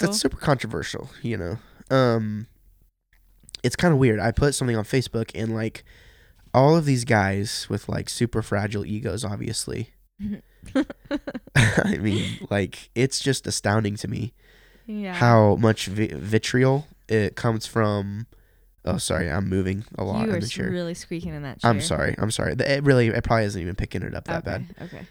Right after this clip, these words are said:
Speaker 1: But if it is, I mean, you guys are obviously still listening 'cause you're hooked by this point.
Speaker 2: Oh.
Speaker 1: Um,
Speaker 2: <laughs>
Speaker 1: what is it about this? Okay, so here's the deal. Here's the story.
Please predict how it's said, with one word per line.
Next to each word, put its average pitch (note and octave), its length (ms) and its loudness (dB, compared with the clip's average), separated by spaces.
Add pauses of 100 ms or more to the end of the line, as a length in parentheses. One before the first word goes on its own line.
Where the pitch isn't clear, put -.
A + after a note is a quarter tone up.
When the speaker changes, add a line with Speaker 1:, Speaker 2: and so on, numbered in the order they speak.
(160)
Speaker 1:
But A2+ 100 4
if A#2+ 120 2
it A2 80 6
is, G#2+ 400 4
I - 40 -4
mean, G2+ 300 -2
you G2+ 100 -4
guys G#2 240 0
are G2+ 100 -2
obviously G2+ 380 -2
still E2+ 220 -6
listening G2 360 -4
'cause B2 160 -8
you're A2 100 -4
hooked - 240 -6
by - 100 -6
this A2 180 -6
point. - 240 -8 (320)
Speaker 2:
Oh. D3+ 160 -6 (240)
Speaker 1:
Um, A2+ 340 6 (720)
Speaker 2:
<laughs> - 720 -14
Speaker 1:
what B2+ 300 4
is G#3+ 180 2
it A2+ 160 4
about A2 280 2
this? A2 140 -4
Okay, A#2+ 260 2
so D3 100 0
here's D#3 200 4
the A#2+ 80 2
deal. G2 200 -2
Here's B2+ 200 2
the A#2+ 60 -4
story. - 480 -6